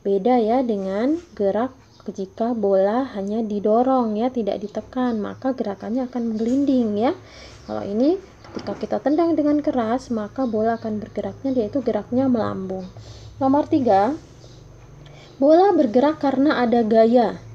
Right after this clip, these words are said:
yang berupa titik-titik. Jawabannya adalah berupa dorongan ya. Dengan adanya dorongan, maka bola akan bergerak.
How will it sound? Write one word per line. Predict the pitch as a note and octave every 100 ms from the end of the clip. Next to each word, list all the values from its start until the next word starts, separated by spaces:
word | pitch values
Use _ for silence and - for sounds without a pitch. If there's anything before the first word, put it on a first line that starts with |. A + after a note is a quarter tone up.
| -
yang | G3 A3 C#4 C4
berupa | G3+ G3 G3 F#3+ A3+ A#3+ C4+ C4
titik-titik. | B3+ B3+ D4+ D#4 B3+ - - - - - - G3
Jawabannya | F3 F#3+ B3 D4+
adalah | G#3 A3+ F#4+ - - - - - -
berupa | G3 G#3 G#3 C#4 F4+ - - - _ -
dorongan | A#3+ B3+ C4 C#4 D4 C#4+ C#4+ B3 G#3
ya. | G3 A#3+
Dengan | A#3 G#3+
adanya | G3+ G3 A3+ B3+
dorongan, | C4 C4 C4+ C4 G3+ G3+ C#4+ D#4 - - -
maka | F#3 - B3
bola | G#3 G3 B3 A3+
akan | - D4+ A4 - - -
bergerak. | F#3+ F#3 F3+ F3+ F3 F#3 F#3+